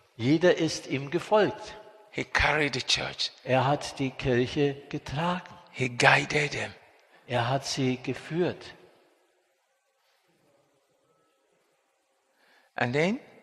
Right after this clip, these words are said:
Speaker 1: Und
Speaker 2: he
Speaker 1: dann
Speaker 2: needed to go.
Speaker 1: musste er gehen.
Speaker 2: And what did he say?
Speaker 1: Und was sagte er?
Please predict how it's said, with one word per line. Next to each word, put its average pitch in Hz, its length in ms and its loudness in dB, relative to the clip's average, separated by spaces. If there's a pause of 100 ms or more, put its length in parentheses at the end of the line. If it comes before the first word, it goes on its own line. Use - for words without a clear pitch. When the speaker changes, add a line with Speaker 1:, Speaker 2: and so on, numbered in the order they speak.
(120)
Speaker 1:
Und 107 100 -12
Speaker 2:
he 135 60 0
Speaker 1:
dann 107 140 8
Speaker 2:
needed 175 300 4
to 160 120 0
go. 131 360 4 (360)
Speaker 1:
musste 135 360 -2
er 160 180 4
gehen. 190 440 0 (720)
Speaker 2:
And 120 200 -6
what 143 160 4
did 151 120 -4
he 139 180 -6
say? 85 300 -4 (240)
Speaker 1:
Und 117 140 -6
was 160 220 4
sagte 160 380 2
er? 95 320 -2